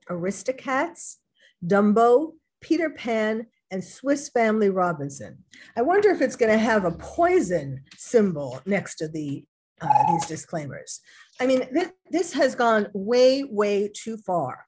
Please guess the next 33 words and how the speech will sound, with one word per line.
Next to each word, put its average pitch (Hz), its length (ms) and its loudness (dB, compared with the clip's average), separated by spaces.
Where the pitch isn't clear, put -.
I, 302 420 4
uh, 214 340 4
tweeted 330 460 0
this 185 220 -12
morning, 185 600 -6
uh, 202 180 2
in 214 120 2
regard 220 480 2
to, 202 140 -4
I 175 260 -6
came 226 180 -2
across 208 420 -6
an 185 140 -6
article 202 460 -4
that 180 160 -6
had 185 160 -6
to 180 80 -14
do 175 120 -6
with 170 120 -4
Monopoly, 175 640 -2
and 180 100 -4
I'll 156 120 -6
tell 185 200 -10
you 175 160 -6
about 151 280 -6
that. 190 300 -4
So 226 180 2
I 220 140 6
tweeted, 220 600 0
"From 233 200 -2
Muppets 403 440 -2
to 339 100 -4
Monopoly, 226 800 -4